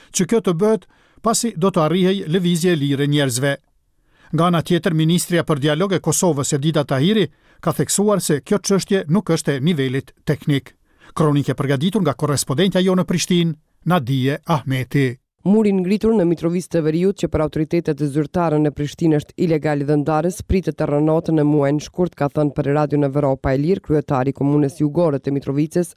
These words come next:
Speaker 2: Agim Mbahtiri. Për këtë çështje, ai ka thënë se është duke biseduar me zyrtar të Bashkimit Evropian, por edhe me autoritetet lokale të Mitrovicës së Veriore.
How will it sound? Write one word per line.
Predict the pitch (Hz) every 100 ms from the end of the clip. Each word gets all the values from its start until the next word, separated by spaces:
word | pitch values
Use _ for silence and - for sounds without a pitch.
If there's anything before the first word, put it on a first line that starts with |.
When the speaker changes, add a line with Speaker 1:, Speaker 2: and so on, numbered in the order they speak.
| -
Speaker 2:
Agim | 165 127 127 -
Mbahtiri. | 135 147 135 - 147 127 117 - _ - - -
Për | 190
këtë | - 262
çështje, | 262 262 233
ai | -
ka | 196
thënë | 220 214
se | 190
është |
duke | 165 - 170
biseduar | 165 - 160 214 165
me | 151
zyrtar | 135 139 143 135
të | 139 135
Bashkimit | 143 - 151 147 139
Evropian, | 131 139 - 170 180 214
por | - 151 139
edhe | 143
me | 139
autoritetet | 131 - 139 - 151 131 -
lokale | 139 - 180 151 143
të | 135
Mitrovicës | 139 139 143 139 123
së | 143 135
Veriore. | 143 139 135 - 87